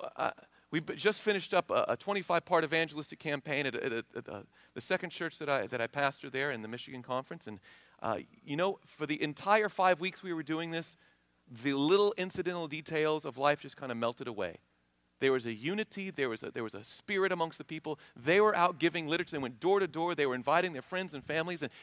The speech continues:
and though we only had, you know, we only have on a Sabbath maybe thirty, thirty-five in attendance, and each meeting was only twenty, twenty, thirty, uh, twenty to thirty people, by the end of it, we had seven people decide to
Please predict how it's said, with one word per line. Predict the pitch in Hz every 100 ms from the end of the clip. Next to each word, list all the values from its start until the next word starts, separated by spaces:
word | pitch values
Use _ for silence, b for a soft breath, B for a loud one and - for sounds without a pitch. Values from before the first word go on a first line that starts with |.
| B
and | - 156
though | 202
we | 233
only | 214 220
had, | 180 190 175 B -
you |
know, | 240
we | 233 214
only | 247 247
have | 180 226
on | 190
a | 151
Sabbath | - 185 202 151
maybe | 151 175 170
thirty, | - 147 165
thirty-five | 156 156 156 143 151
in | 139
attendance, | - 147 156 143
and |
each | 151 180
meeting | 147 175
was | 139
only | 131 135
twenty, | - 120 131
twenty, | 127 120
thirty, | 131 123 -
uh, | - -
twenty | 147 147
to | 127
thirty | 135 123
people, | 165 190 147 b b b b _ -
by | 175
the | 185 196
end | 247 240
of |
it, | 165
we | 185
had | 175
seven | - 175 196
people | 196 151 196
decide | 202 143 127
to | 147